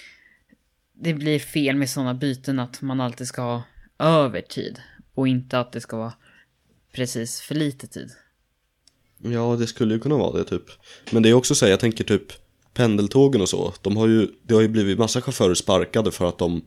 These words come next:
Speaker 2: säger att de kommer in typ två minuter sent. Just nu är det liksom att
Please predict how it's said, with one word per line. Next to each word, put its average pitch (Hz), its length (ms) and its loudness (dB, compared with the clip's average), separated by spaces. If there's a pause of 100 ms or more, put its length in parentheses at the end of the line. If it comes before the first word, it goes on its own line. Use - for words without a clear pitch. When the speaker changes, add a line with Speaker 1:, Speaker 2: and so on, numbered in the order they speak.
(340)
Speaker 2:
säger 98 640 2
att 92 80 -6
de 90 140 -2
kommer 90 280 -2
in 92 200 0
typ - 320 -4
två 90 200 0
minuter 87 340 0
sent. - 500 -4 (160)
Just 104 240 -2
nu 110 200 6
är 101 40 6
det 101 100 6
liksom 95 300 2
att - 380 -2